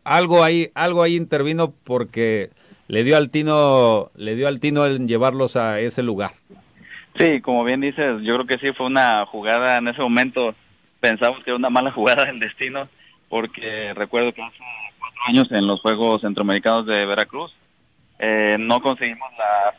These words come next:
Speaker 2: plaza de Jessica en B M X para clasificar a Toronto, y obviamente estuvimos muy tristes por la situación, tuvo una caída en la, en la final,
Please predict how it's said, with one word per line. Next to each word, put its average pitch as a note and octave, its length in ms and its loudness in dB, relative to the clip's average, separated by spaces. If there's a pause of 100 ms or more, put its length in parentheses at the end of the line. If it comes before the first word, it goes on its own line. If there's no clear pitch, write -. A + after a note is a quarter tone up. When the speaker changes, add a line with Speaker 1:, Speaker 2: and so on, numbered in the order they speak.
Speaker 2:
plaza A#2 340 2
de G#2 340 -2
Jessica A2 500 2
en G#2 220 4
B A2 100 6
M A#2+ 180 2
X B2 240 -4
para G2 320 4
clasificar G2+ 640 -2
a A2+ 220 6
Toronto, A#2 500 -2 (680)
y A2 460 -8
obviamente C3+ 400 -2
estuvimos B2+ 340 -2
muy B2+ 160 -4
tristes C3+ 460 -4
por A2+ 120 -2
la G2+ 60 -2
situación, C3+ 500 -2
tuvo B2 200 -2
una B2 160 0
caída A#2 380 2
en A#2 80 0
la, G2 260 2 (100)
en A2 80 -8
la G2+ 120 0
final, C3 380 -2